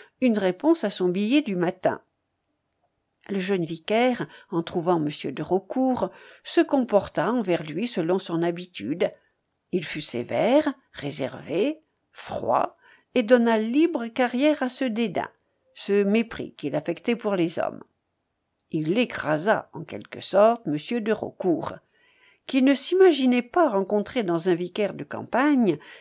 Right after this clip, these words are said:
les manières et le ton de la plus haute classe de la société. Le marquis, blessé de la supériorité qu'il reconnaissait tacitement à monsieur Joseph,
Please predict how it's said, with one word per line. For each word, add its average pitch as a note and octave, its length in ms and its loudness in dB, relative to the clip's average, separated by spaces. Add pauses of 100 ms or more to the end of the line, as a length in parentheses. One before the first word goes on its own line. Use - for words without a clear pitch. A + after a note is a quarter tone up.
(140)
les F3+ 160 4
manières G#3+ 600 4
et F3 60 4
le D#3 180 -2
ton E4+ 300 6
de A3 120 4
la F3+ 160 4
plus F3+ 340 -6
haute D4 280 2
classe D4+ 380 2
de F#3+ 80 2
la E3 160 2
société. - 720 -4 (1200)
Le F3 140 2
marquis, - 600 -4 (400)
blessé A#3+ 460 0
de G3+ 100 2
la F3 120 2
supériorité G#3+ 920 0
qu'il D3+ 240 -6
reconnaissait F#3 800 0
tacitement - 800 0
à - 100 -8
monsieur C3+ 320 -12
Joseph, A3+ 640 -4